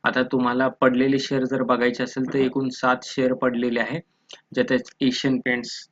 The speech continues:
अ, नेस्ले इंडिया आणि इंडसइंड बँकेचे काही शेअर आहे जे की घसरलेले आहेत. तर मग त्यामुळे सल्ला देईन की आजचे जे लूजर शेअर आहे किंवा टॉप लूजर आहे, ते शेअर जर उद्या तुम्ही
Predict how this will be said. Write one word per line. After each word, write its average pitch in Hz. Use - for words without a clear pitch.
अ, 135
नेस्ले 120
इंडिया 123
आणि 127
इंडसइंड 127
बँकेचे 120
काही 131
शेअर 131
आहे 120
जे 127
की 135
घसरलेले 120
आहेत. 110
तर 123
मग 123
त्यामुळे 127
सल्ला 135
देईन 135
की -
आजचे 131
जे 147
लूजर 160
शेअर 131
आहे 113
किंवा 127
टॉप 135
लूजर 131
आहे, 127
ते -
शेअर 131
जर 127
उद्या 127
तुम्ही 123